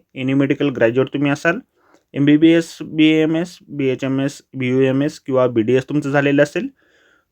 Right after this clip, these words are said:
सोबत, अ, एमपीएच, एमएचए, एमबीए हेल्थ केअरमध्ये झालेलं असणं आवश्यक या ठिकाणी आहे. अठरा ते अडतीस वर्षाची ओपनसाठी आणि अठरा ते त्रेचाळीस वर्षाची रिझर्व्ह कॅटेगरीसाठी वयमर्यादा या ठिकाणी आहे.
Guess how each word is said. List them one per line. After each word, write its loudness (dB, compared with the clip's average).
सोबत, 2
अ, 4
एमपीएच, -2
एमएचए, -6
एमबीए -2
हेल्थ -2
केअरमध्ये 0
झालेलं 0
असणं -4
आवश्यक -6
या -4
ठिकाणी -4
आहे. -2
अठरा -2
ते 0
अडतीस -2
वर्षाची -4
ओपनसाठी -4
आणि 0
अठरा -6
ते -4
त्रेचाळीस -4
वर्षाची -4
रिझर्व्ह -2
कॅटेगरीसाठी -6
वयमर्यादा 0
या 2
ठिकाणी -6
आहे. -4